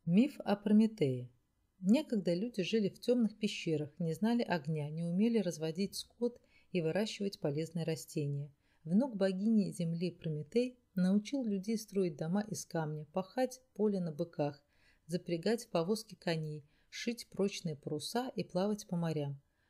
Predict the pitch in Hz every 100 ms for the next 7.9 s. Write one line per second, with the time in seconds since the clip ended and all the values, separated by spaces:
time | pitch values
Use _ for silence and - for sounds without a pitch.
0 | - 175 180 185 196 196 - 160 147 -
1 | 247 262 233 - 190 220 - 175 185 185
2 | 175 180 156 139 - 170 202 233 226 240
3 | - - 135 135 143 139 _ - 185 196
4 | 269 269 269 202 185 233 226 151 139 269
5 | - 143 - 160 180 - 277 196 180 -
6 | 226 - - 170 226 233 226 - 220 208
7 | 214 214 165 - 180 180 180 220